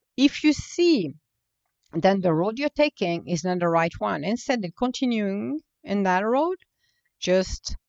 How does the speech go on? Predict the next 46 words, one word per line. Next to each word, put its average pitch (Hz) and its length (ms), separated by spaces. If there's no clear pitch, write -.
say 240 460
it 123 180
and 202 160
tell 226 160
the 214 120
universe, 208 520
"I 196 120
need 240 180
to 175 280
change 277 280
the 208 80
course 240 420
where 240 140
I 214 60
am 175 280
because 180 260
this 208 220
is 170 100
not 165 160
the 165 80
right 156 240
path 131 240
for - 200
me." - 200
It's - 220
not 180 180
a 170 60
failure, 202 480
it's - 260
a 202 60
lesson 185 960
learned. 123 360
We 226 200
have 311 400
to 262 100
learn. 196 260
How 294 340
would 381 200
you 294 120
learn 180 440
what 185 180
you 214 100
like 208 220
and 170 140
don't 175 180
like 214 300